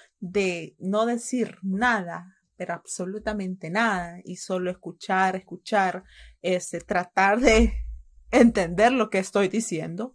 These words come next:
si es una orden. Claro, las demás personas no tienen ni idea y tratan de construir ese significado en su mente. Eso creo que ha sido parte del éxito,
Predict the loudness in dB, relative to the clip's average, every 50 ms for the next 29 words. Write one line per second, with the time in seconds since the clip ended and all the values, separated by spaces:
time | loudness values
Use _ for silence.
0 | -18 -20 _ -6 -2 0 0 2 2 0 0 0 2 4 4 4 4 4 2 -6
1 | -8 -10 _ -20 -20 _ -20 -20 _ _ _ _ _ _ 2 6 8 8 10 8
2 | 6 4 4 4 4 2 2 0 -2 -4 -6 -6 -6 -4 -4 -6 -4 -2 -4 -2
3 | -2 -2 -4 -4 -6 -4 -4 -4 -2 -2 -4 -4 -4 -6 -6 -6 -8 -8 -8 -6
4 | -4 -2 -2 -2 -4 -8 -12 -18 -20 -20 -20 _ _ _ -20 _ _ _ -10 -6
5 | -4 -4 -4 -2 4 6 6 6 6 4 2 4 4 4 4 4 6 6 6 4
6 | 2 0 -2 -6 -8 _ _ _ 2 2 4 4 2 0 -4 -4 -4 -2 -2 -2
7 | -2 -2 -4 -4 -6 -12 _ _ _ _ _ -2 -2 0 0 0 -2 -2 -2 -4
8 | -4 -6 -6 -8 -6 -2 0 0 0 -2 -6 -10 -10 -2 0 0 0 0 -2 -6
9 | -12 -12 _ _ _ _ _ -2 -2 -2 0 0 -2 -2 0 0 0 0 0 0
10 | -4 -4 -4 -4 -4 -4 -2 0 -2 -2 -2 0 -2 0 0 0 0 0 -2 -2
11 | -4 -6 -8 -10 -6 -6 -8 -8 -8